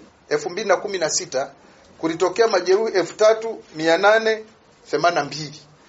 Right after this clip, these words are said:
na kwa mwaka huu majeruhi wamekuwa ni elfu mbili mia mbili tisini na moja.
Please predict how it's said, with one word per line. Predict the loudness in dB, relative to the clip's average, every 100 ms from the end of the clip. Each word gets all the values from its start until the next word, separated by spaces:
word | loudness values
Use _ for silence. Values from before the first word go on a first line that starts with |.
| -2
na | 0
kwa | 2
mwaka | 2 2 2
huu | 2 2 0 -2 -10 _ _ _ -6
majeruhi | -2 2 2 2 0 -4 -14 _ _ _ _ -4
wamekuwa | 0 0 2 2
ni |
elfu | 4 0 -4
mbili | -4 -4
mia | -2 -2
mbili | -4 -4 -8
tisini | -8 -8 -6
na | -6
moja. | -4 -6